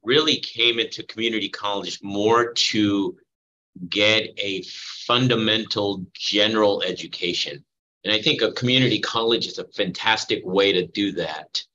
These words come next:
Um, as, uh, as Veronica was saying, I did not, um, graduate from high school and I dropped out. And so in the interim, I did various jobs from cleaning carpets to painting houses to working on cars, um,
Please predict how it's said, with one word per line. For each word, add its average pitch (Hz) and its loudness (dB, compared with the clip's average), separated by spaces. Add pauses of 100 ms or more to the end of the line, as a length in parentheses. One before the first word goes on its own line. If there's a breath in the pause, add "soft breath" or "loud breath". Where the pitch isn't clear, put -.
(380)
Um, 92 0 (100)
as, 92 -2
uh, 85 -2 (120)
as 90 -4
Veronica 95 0
was 92 -2
saying, 95 0 (420 soft breath)
I 101 -6
did 104 -2
not, 104 2 (260)
um, 87 -4
graduate 101 2
from 87 -8
high 110 0
school 90 -2
and 85 -4
I 85 -4
dropped 90 0
out. 90 0 (420 soft breath)
And 95 -8
so 113 4
in 110 4
the 104 4
interim, 117 0
I 98 0
did 90 -2
various 98 0
jobs 95 0
from 90 -14
cleaning 95 -4
carpets 95 0
to 92 -6
painting 95 -4
houses 90 0
to 90 -6
working 90 -2
on 85 -4
cars, 90 0 (500)
um, 85 -2